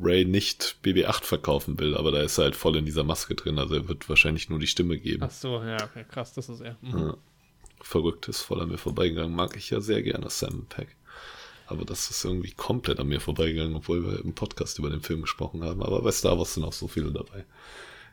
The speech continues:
Speaker 1: Gehen wir schnell wieder weg.
Speaker 2: Ja, was mich an Mission Impossible ra-, so reizt, erstens haben die ja schon wieder zwei Filme anscheinend gedreht, gleichzeitig.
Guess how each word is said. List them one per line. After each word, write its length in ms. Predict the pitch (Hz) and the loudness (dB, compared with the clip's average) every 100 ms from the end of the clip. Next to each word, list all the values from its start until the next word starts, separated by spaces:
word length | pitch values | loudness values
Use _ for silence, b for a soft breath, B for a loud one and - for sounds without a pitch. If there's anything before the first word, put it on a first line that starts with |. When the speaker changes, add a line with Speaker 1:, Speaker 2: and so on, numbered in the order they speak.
| - | -4
Speaker 1:
Gehen 140 | - | 0
wir 60 | 92 | 2
schnell 240 | - 78 | 4 4
wieder 180 | 80 71 | 2 0
weg. 200 | - - - B B B B B B B B B _ - | -2 -8 -10 B B B B B B B B B _ -4
Speaker 2:
Ja, 80 | 143 | -2
was 140 | 165 | 2
mich 100 | 196 | 4
an 100 | 185 | 4
Mission 240 | 185 - | 2 0
Impossible 540 | 170 151 185 180 175 151 | -2 2 2 2 0 0
ra-, 200 | 139 143 - | -2 -4 -4
so 180 | 147 | -2
reizt, 440 | 131 135 165 185 - | 2 6 4 2 0
erstens 320 | 156 156 170 | 0 2 2
haben 100 | 165 | 6
die 40 | 151 | 6
ja 80 | |
schon 140 | 147 151 | 6 8
wieder 180 | 156 139 | 8 6
zwei 340 | - 135 147 | 4 6 8
Filme 240 | 175 196 190 | 8 6 4
anscheinend 320 | 175 180 180 | 4 2 4
gedreht, 260 | 170 170 - | 4 2 4
gleichzeitig. 760 | 135 156 - 170 170 180 - | 4 2 2 0 0 -2 -8